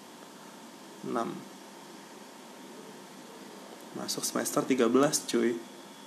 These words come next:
Siapa anjing, anak mana yang secara logis mau sama mahasiswa yang gak lulus-lulus, cuma punya bekal sebuah kedai kopi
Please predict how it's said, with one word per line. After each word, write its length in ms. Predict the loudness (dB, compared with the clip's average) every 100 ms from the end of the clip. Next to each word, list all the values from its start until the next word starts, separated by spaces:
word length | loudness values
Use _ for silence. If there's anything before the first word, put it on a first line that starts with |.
| -16 -16 -16 -6
Siapa 560 | -4 -2 -4 -2 2 4
anjing, 400 | 4 6 6 6 2 -12 -16 -4
anak 320 | 2 2 6
mana 480 | 6 8 6 6 8
yang 200 | 8 4 0 -10 -14 -14 -14 -14 -14 -14 -14 -14 -14 -14 -4
secara 560 | -4 4 8 8 10 10
logis 720 | 10 8 8 6 8 6 2 -6 -14 -14 -12 -12 -14 -16 -18 -16 -10
mau 400 | 2 6 6 4 0 -10 -16 -16 -16 -6
sama 560 | -2 2 2 4 4 2 -2
mahasiswa 560 | 0 2 4 4 6 6
yang 160 | 8
gak 80 | 8
lulus-lulus, 960 | 8 6 4 4 2 4 4 2 0 -6 -14 -16 -16 -16 -16 -16 -16 -16 -16 -16 -10 2
cuma 320 | 6 8 8
punya 240 | 6 6
bekal 320 | 4 4 4
sebuah 320 | 4 6 4 4 -4 -12 2
kedai 240 | 8 8
kopi 480 | 8 4 4 2 2